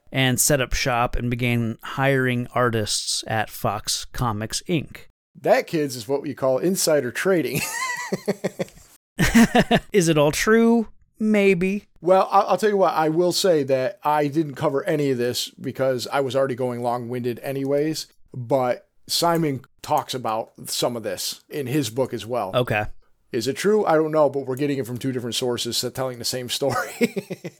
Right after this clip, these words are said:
Speaker 2: So, you know.
Speaker 1: Yeah, yeah. Um, so it, it, uh, apparently at, at Fox, uh, Victor Fox would march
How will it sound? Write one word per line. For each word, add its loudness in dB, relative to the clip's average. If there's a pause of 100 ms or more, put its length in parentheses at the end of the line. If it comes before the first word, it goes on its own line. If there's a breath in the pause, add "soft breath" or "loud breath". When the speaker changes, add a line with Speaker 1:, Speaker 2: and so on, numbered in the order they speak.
(280 loud breath)
Speaker 2:
So, -4 (120)
you -4
know. 4
Speaker 1:
Yeah, 4 (200)
yeah. 2 (480 soft breath)
Um, 4
so 4
it, 0
it, 0
uh, 4 (480 soft breath)
apparently 0 (160)
at, 0 (140)
at 2 (160)
Fox, -2 (400)
uh, 0
Victor -2
Fox 0
would 2 (100)
march 0